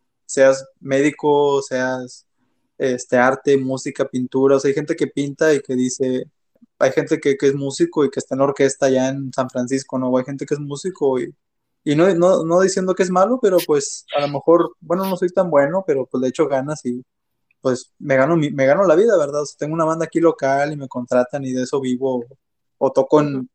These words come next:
Speaker 1: no sé, en bodas, y a eso me dedico, o sea, hay gente que le va muy bien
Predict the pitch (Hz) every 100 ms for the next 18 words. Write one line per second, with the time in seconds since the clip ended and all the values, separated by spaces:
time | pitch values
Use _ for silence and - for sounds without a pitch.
0 | - 135 131 135 131 127 127 131 135 135
1 | 131 131 - - 139 127 123 139 131 127
2 | 127 127 - 131 123 - 127 127 135 135
3 | 156 165 143 135 143 151 160 135 143 196